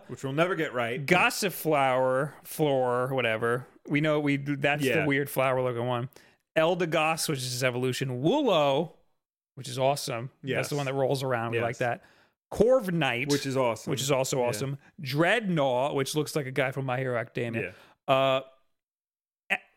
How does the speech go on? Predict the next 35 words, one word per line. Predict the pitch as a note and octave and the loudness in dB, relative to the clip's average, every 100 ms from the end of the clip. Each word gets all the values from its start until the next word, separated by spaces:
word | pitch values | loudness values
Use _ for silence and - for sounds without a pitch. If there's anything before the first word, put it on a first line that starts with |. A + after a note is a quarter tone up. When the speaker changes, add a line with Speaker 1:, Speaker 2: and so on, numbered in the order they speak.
| D#3+ | 0
Speaker 2:
Alcremie, | E3 G#3+ B3 A#3+ - - F#3 G3 A#3+ D4+ D#4+ E4 - _ _ _ _ - | 2 2 2 0 -6 -4 -2 0 0 0 2 0 -2 _ _ _ _ -2
which | D3 | 0
Speaker 1:
Yes, | B2+ - | 2 -2
the | C3 C#3+ | -2 0
Speaker 2:
I | C#3+ | 2
hate. | C#3+ D#3 B2 C#3 | 0 -2 -2 0
Speaker 1:
big | G3 G3 | 2 2
pile | - E3+ D#3 | 0 0 0
of | D3 | 0
cream. | - C#3+ B2 C3 | -4 -6 -6 -2
Speaker 2:
I | C#3 | -2
don't | C3 D#3+ C#3+ D3 | 0 0 2 2
like | C3+ C3 | 0 2
it. | C#3+ D3 | -2 0
Speaker 1:
I | B2+ | 2
don't | C#3 | 2
like | C#3+ C#3+ | 0 -2
it | D3 | -2
either. | C3+ B2 B2+ - | -2 -2 -4 -6
Speaker 2:
Sexually | - - E3+ - E3 D3 | -2 0 0 0 0 0
suggestive. | - C#3+ D3+ B2+ - C#3 C3+ - _ _ _ _ _ _ - | -2 -6 -2 -2 -2 -6 -6 -10 _ _ _ _ _ _ -2
Yamper, | D3 D#3+ G3+ G#3 D#3 C3+ C#3 | 2 4 2 0 0 0 0
which | - C#3 D3 | -2 -2 -2
is | C3+ | -4
the | C3 | -2
best | - C#3+ F3 - | 0 0 0 -6
one. | D3 C3+ A2+ A#2+ D3+ D#3 | -2 -2 -2 -4 -8 -4
Speaker 1:
Yeah, | C3 G#2 F#2 | -2 -2 -2
it's | - | -4
Speaker 2:
The | |
Speaker 1:
a | F#3 | 2
good | |
Speaker 2:
best | D3 D#3 A#2+ | 2 2 0
Speaker 1:
boy. | A2+ B2 B2 | 2 2 2
Speaker 2:
boy. | D3+ | -2